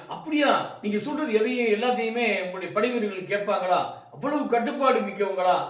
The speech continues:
அப்படின்னு ஆச்சரியத்தோட கேட்டா அந்த நிருபர். "ஆமா." அப்படின்னு, "எங்க நிரூபிச்சு காமிங்க." அப்படின்னா, உடனே கைதட்டி கூப்பிட்டு அவர் சோல்ஜரை, "இங்க வா, இந்த கட்டடத்துல இருந்து குதி." அப்படின்னா,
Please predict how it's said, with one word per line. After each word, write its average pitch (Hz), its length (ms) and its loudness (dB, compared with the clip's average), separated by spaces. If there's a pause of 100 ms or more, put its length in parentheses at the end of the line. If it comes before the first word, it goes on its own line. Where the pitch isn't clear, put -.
(100)
அப்படின்னு 254 460 -4 (360)
ஆச்சரியத்தோட 214 720 4
கேட்டா 190 260 0
அந்த 208 260 2
நிருபர். 185 520 -2 (460)
"ஆமா." 226 340 6 (180)
அப்படின்னு, 202 400 -6
"எங்க 247 200 2
நிரூபிச்சு 220 480 2
காமிங்க." 185 360 -2 (360)
அப்படின்னா, 143 320 -6 (440)
உடனே 240 800 6
கைதட்டி 240 380 2
கூப்பிட்டு 214 320 4
அவர் 196 100 0
சோல்ஜரை, 175 580 -4 (320)
"இங்க 175 160 4
வா, 226 440 8 (320)
இந்த 175 200 2
கட்டடத்துல 240 320 2
இருந்து 226 200 2
குதி." 269 420 4
அப்படின்னா, 160 300 -4